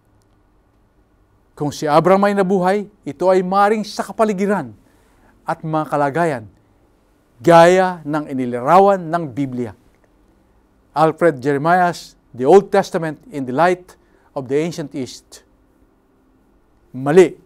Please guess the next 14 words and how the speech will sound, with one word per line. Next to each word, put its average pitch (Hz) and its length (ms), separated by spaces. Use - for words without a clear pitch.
ang 139 180
mga 131 160
kritiko 139 460
ng 127 180
Biblia. 113 320
Ikatlong 202 320
problema, 214 560
ang 131 160
problema 180 480
ng 208 80
mga 196 240
Hittites 151 320
o 143 160
Hiteo. 151 400